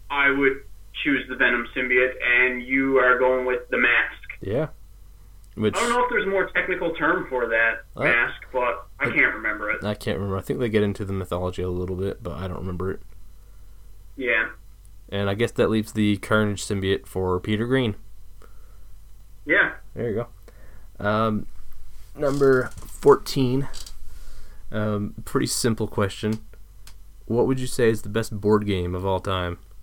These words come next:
Speaker 1: Best board game?
Speaker 2: Yeah.
Speaker 1: Ooh.
Speaker 2: And you can take this however you want. Like, you can go into the, I guess, like, the tabletop R P G geeky stuff, but I was thinking more classic, family-friendly board games.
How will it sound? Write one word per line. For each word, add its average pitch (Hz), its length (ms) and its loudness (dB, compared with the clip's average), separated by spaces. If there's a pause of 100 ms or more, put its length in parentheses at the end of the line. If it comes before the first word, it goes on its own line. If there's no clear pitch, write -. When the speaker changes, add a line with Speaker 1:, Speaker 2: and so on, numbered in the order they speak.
(1160)
Speaker 1:
Best 151 260 -4 (220)
board 139 240 -4
game? 117 440 2
Speaker 2:
Yeah. - 180 2
Speaker 1:
Ooh. 330 340 2 (440)
Speaker 2:
And 139 340 2
you 170 80 2
can 185 160 0
take - 180 2
this - 140 -2
however 104 240 0
you 95 80 0
want. 95 260 0
Like, 95 240 -4 (260)
you 110 80 -4
can 123 340 0
go 110 240 4
into 101 320 -2
the, 95 440 -4 (400)
I - 100 -4
guess, 95 200 -2
like, 101 120 -4
the - 100 -4
tabletop 95 640 0
R 90 140 0
P 95 220 -4
G 92 480 -6 (100)
geeky 92 400 -6
stuff, 95 260 -4
but - 140 -2
I 123 60 4
was 135 180 0
thinking 113 240 0
more 98 340 2 (400)
classic, - 680 0 (480)
family-friendly 104 840 0
board 92 280 -2
games. 87 400 -6